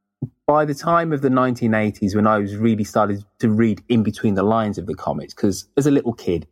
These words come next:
you just wanted to see the good guys punch the bad guys. That's just it. But by the time you become, um,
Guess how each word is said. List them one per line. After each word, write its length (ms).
you 80
just 120
wanted 160
to 60
see 160
the 80
good 240
guys 220
punch 280
the 80
bad 280
guys. 340
That's 260
just 260
it. 200
But 180
by 200
the 100
time 640
you 80
become, 440
um, 340